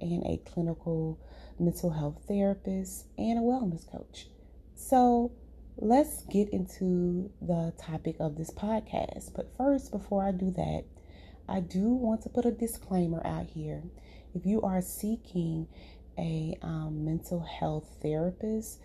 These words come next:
this podcast episode or this podcast is not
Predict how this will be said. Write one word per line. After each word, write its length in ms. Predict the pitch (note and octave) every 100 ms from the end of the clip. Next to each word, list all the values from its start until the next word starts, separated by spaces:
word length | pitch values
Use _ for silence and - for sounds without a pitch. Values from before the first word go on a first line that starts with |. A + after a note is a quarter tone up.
| - - -
this 280 | F#3+ G#3
podcast 880 | - - F3+ F3 - D#3+ D3+ D#3 -
episode 800 | - - D3+ - D3+ D3 C#3+ D3 - - - - - - -
or 280 | F#3+ B3
this 280 | G3+ F3 D#3+
podcast 840 | - F3 F3 - - - - - - - - - - -
is 240 | D#3+ D#3+ E3
not 560 | E3 D#3+ E3 E3+ E3